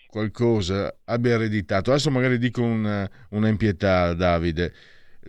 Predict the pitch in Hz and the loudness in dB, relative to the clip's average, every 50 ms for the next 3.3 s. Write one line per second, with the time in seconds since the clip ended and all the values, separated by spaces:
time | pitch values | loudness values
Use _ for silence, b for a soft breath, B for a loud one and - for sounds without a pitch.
0 | 113 - - - - - - - - 120 120 117 117 117 107 104 110 110 107 107 | -18 -18 -20 -20 -20 -20 -12 -4 -2 0 0 2 0 0 0 0 0 0 0 0
1 | 110 107 98 90 95 95 87 95 90 - 131 123 120 - 135 139 147 143 139 143 | -2 -2 -4 -6 -8 -6 -6 -4 -2 0 0 -2 -2 -4 -4 -4 -2 0 0 -2
2 | 131 143 135 - 160 165 151 - 143 147 131 107 135 120 120 135 131 123 120 117 | -2 -4 -4 -2 -2 -2 -2 -2 -2 -2 -2 -2 -2 -2 -2 -4 -4 -2 -2 -2
3 | 113 107 101 95 - 104 | -2 -2 -4 -6 -8 -10